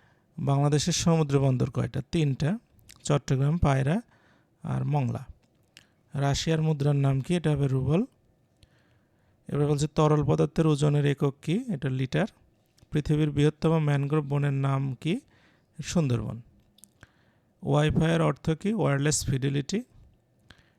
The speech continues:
পৃথিবীর নিকটতম নক্ষত্র কোনটি? এটা হচ্ছে সূর্য। বাংলাদেশের প্রথম জিআই পণ্য কোনটি? জামদানি শাড়ি।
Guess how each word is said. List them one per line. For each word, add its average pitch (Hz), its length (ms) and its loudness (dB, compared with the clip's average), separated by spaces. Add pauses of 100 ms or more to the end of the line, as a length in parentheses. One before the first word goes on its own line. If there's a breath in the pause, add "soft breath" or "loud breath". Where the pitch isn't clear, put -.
(140 soft breath)
পৃথিবীর 151 360 0
নিকটতম 147 640 0
নক্ষত্র 135 540 -2
কোনটি? 143 460 -2 (360)
এটা 131 260 -4
হচ্ছে 131 240 -6
সূর্য। 131 460 -4 (1080 soft breath)
বাংলাদেশের 147 580 -2
প্রথম 160 440 -2
জিআই 143 320 0
পণ্য 135 320 -2
কোনটি? 135 340 -4
জামদানি 127 460 -4
শাড়ি। 123 340 -12